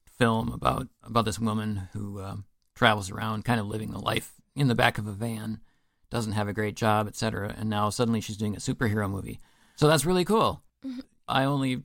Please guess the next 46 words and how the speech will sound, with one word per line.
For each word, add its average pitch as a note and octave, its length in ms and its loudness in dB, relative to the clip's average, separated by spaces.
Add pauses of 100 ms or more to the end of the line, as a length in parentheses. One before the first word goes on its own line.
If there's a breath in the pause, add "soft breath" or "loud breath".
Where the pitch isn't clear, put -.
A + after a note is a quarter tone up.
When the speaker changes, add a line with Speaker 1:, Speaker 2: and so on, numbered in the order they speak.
Speaker 1:
really C#3 200 -2
have C#3 180 0
this - 120 -8
one B2+ 160 2
film C#3 200 0
to A#2 60 0
go B2+ 160 2
on, A2+ 260 0
so B2+ 140 -2
now A#2+ 140 4
I'm B2 120 2
really B2 200 2
curious - 440 -4
as A2 120 -2
to A#2 120 -2
what A2+ 240 0
The A#2 100 -2
Eternals A#2 440 0
is G2+ 100 -8
gonna A#2 160 4
be B2+ 160 2
like. G2+ 360 -2 (280)
But A2+ 100 2
apparently A#2+ 400 6
she B2 440 0
helped C3 260 0
in A2+ 80 4
the G2+ 80 0
casting, A#2 540 0
and G2+ 140 -4
she A2+ 140 -4
cast, G#2+ 380 -6 (340)
uh, G#2+ 220 -2
the G2+ 100 -6
main A2 280 2
star, A2+ 600 2 (720)
uh, G2+ 80 -4
whose G#2 200 -4
name G2+ 140 -2
is F#2+ 80 -8
Jenna A2 280 0
Chan. G#2+ 640 -2 (760)
So - 60 0
yeah, A#3+ 140 4
it, A3+ 140 -2 (140)
it's - 260 -8